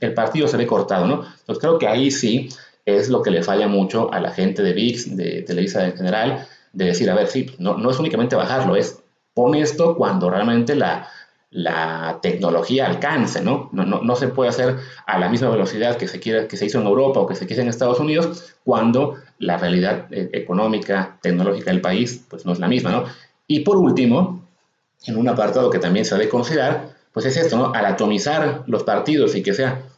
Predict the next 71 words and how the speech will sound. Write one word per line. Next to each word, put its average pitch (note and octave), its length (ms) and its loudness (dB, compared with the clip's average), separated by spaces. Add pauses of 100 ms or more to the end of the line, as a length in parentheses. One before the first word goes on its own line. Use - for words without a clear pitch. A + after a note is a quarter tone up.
uno F3+ 300 4
por E3 160 2
Fox, E3 300 2
uno F#3 220 4
por E3+ 140 4
E F3 60 4
S E3+ 100 0
P E3+ 180 2
N, A#2+ 180 2
uno G3 240 4
por E3 180 0
Televisa, D3+ 760 2
uno G3 260 4
por D3 160 2
T F3 80 0
V F3 80 2
Azteca. D3+ 300 0
Bueno, C#3+ 160 2
creo C#3 120 2
que B2 60 2
T C#3 80 0
V B2+ 80 2
Azteca A#2 240 0
ya A2+ 80 2
nada A2+ 100 0
más A2+ 120 0
tiene A#2+ 160 0
los F#2 100 0
del F#2 100 0
Puebla A#2 220 2
y F#2+ 60 2
los F2+ 120 0
de G#2+ 100 0
Atlas, E3 480 -2 (100)
bueno, A#2+ 180 2
y G2 40 0
los F2+ 160 0
del E2+ 320 -2
Mazatlán. D#3+ 640 -2 (340)
Por G2+ 140 0
ahí C3 160 0
vi C3 120 2
que G#2 80 -2
a F#2+ 40 2
lo F#2 80 4
mejor G#2 240 2
alguna A2 260 0
vez A2 140 2
va - 20 -2
a G#2+ 40 -4
pasar G#2+ 320 -2 (300)
partido F2+ 320 0
de G2+ 120 2
Atlas A2 260 -2
o F2+ 80 0
de, F2 320 0
o F2+ 100 -4
de F2 60 -2
Chivas, D3 380 0 (340)
pero G2+ 180 2
vaya, A2+ 280 0 (100)
es G2 240 0
este, E2+ 640 -4 (720)
se - 140 -8
está G#2+ 120 0
igual G#2+ 160 2
quedando G#2 300 0
fuera A2 220 2
de F#2 100 2
casi G#2+ 180 -6
todo. C3+ 380 0